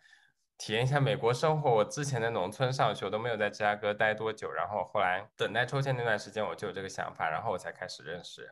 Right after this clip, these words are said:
我是因为这个契机才出去开始 dating。我觉得我的过程更，刚开始更像是田野调查，但是慢慢的我发现我其实是有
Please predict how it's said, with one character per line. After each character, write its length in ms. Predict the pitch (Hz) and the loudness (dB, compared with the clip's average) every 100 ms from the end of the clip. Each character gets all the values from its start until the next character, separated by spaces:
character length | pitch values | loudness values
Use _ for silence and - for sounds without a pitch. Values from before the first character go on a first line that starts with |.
| 76 | -16
我 60 | |
是 120 | - 117 | -8 -6
因 40 | |
为 80 | 113 | -6
这 100 | 139 | -6
个 100 | 104 | -8
契 160 | - | -8
机 140 | - 90 | -10 -18
才 260 | - 82 85 - | -6 -6 -6 -12
出 180 | - | -16
去 320 | 95 - 90 80 | -14 -10 -8 -8
开 180 | - | -8
始 140 | 90 - | -10 -8
dating。 380 | 85 82 92 - _ _ | -10 -10 -14 -20 _ _
我 180 | 123 110 | -2 0
觉 160 | 120 | 2
得 340 | 123 165 170 156 - | 4 6 6 0 -12
我 320 | - 107 90 | -6 0 0
的 140 | 78 110 | 0 -2
过 180 | 151 135 | 0 0
程 180 | 113 104 | 0 0
更， 260 | 135 117 - | 0 0 -2
刚 180 | 131 135 | 0 2
开 200 | 139 139 | 2 2
始 180 | 139 - | 0 -2
更 220 | 120 110 | -2 0
像 200 | 117 104 | 0 0
是 120 | 98 | -2
田 180 | - 92 | -8 -4
野 140 | 82 | -4
调 180 | 95 90 | 0 -2
查， 180 | - - - | -2 -8 -6
但 80 | 104 | -8
是 140 | - | -4
慢 160 | 110 113 | -4 0
慢 180 | 113 | 0
的 80 | 104 | 0
我 140 | 71 76 | -4 0
发 220 | 101 101 | 0 0
现 160 | - 95 | -2 -6
我 80 | |
其 160 | - 92 | -6 -10
实 80 | 98 | -10
是 200 | - 95 | -10 -8
有 140 | 78 | -8